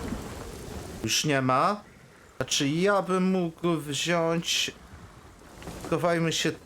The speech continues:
tutaj za tym. Czy ja bym w ogóle mógł sobie ustawić tutaj,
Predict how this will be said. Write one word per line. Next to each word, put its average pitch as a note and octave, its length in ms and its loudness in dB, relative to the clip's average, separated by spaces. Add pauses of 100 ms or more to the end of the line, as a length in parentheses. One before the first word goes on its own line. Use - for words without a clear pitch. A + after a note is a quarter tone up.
(120)
tutaj C#3+ 440 2
za B2+ 260 2
tym. D3+ 400 2
Czy - 180 2
ja D3 100 4
bym D3 180 2
w C3+ 80 0
ogóle D#3 380 2
mógł D3+ 280 0
sobie C#3 440 2
ustawić C#3 880 0
tutaj, C#3+ 920 0